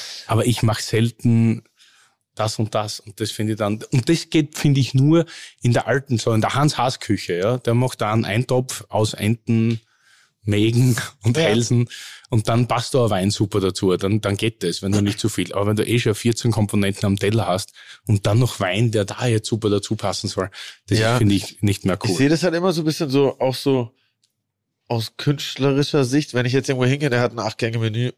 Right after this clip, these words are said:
Speaker 3: mit dem Sommelier, dann denke ich mir halt, okay, die haben sich was dabei gedacht, so, ich lass mich jetzt auf diese ganze Experience ein, zu
Speaker 2: Ja.
Speaker 3: sagen, okay, geil, äh, dieses Pairing und so, das muss ja schon irgendwie zusammenpassen.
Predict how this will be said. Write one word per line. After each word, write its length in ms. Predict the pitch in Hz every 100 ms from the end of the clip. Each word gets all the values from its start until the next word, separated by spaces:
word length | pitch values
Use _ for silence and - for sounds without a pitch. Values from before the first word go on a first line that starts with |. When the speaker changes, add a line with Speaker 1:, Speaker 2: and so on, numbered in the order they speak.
| _
Speaker 3:
mit 140 | 113 110
dem 80 | 104
Sommelier, 480 | - 110 104 120 - _
dann 180 | 123 104
denke 220 | 117 127
ich 100 | 120
mir 180 | 131 123
halt, 340 | 131 127 - _ _ _ _
okay, 240 | - - 120
die 80 | 107
haben 100 | 98
sich 140 | 101
was 140 | 101
dabei 220 | - 98 98
gedacht, 380 | 90 98 -
so, 240 | - 90 -
ich 160 | 104 - - _ _ _ _ -
lass 240 | 110 -
mich 100 | 117
jetzt 160 | 117 113
auf 100 | 101
diese 220 | 120 113
ganze 260 | 117 113 113
Experience 640 | 107 - 135 147 127 113
ein, 260 | - 120 123
zu 120 | 165
Speaker 2:
Ja. 60 | 208
Speaker 3:
sagen, 240 | 120 120 - - - -
okay, 280 | 120 135
geil, 360 | 117 120 127 80
äh, 240 | 78 82 - -
dieses 240 | 117 120
Pairing 380 | - 127 131 151
und 100 | 147
so, 100 | 131
das 140 | 135 113
muss 160 | 135
ja 80 | 135
schon 160 | 113 123
irgendwie 220 | 117 113
zusammenpassen. 680 | - 110 123 127 113 -